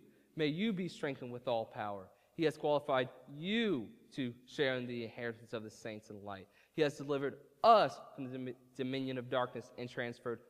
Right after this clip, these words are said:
us to the kingdom of his beloved Son." Paul here is describing what God has and is doing for Christians.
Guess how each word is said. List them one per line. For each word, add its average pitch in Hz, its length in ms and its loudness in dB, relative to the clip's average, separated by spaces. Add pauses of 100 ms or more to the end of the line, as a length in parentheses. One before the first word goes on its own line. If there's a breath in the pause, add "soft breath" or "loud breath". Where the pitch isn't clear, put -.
(260)
us 175 520 4 (720)
to 123 160 -8
the 113 100 -12
kingdom 131 400 -8
of 110 140 -10
his 120 160 -8
beloved 110 340 -8
Son." 101 360 -8 (520 soft breath)
Paul 269 220 6
here 233 280 0
is 165 140 -4
describing 175 560 -2
what 127 180 -4
God 170 580 2 (180)
has 147 460 4 (100)
and 160 140 0
is 170 180 -2
doing 180 400 0
for 151 140 -8
Christians. 117 640 -6